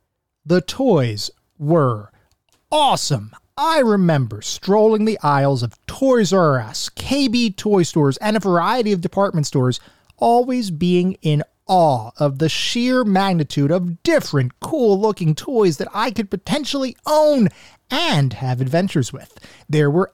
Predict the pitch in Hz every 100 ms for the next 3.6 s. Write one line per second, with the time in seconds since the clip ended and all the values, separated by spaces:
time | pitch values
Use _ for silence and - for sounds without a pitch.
0 | - 135 - - 113 - 117 113 110 -
1 | 185 202 247 - - 277 156 - 135 110
2 | - 240 233 - - 285 202 - 269 214
3 | 202 247 208 - 151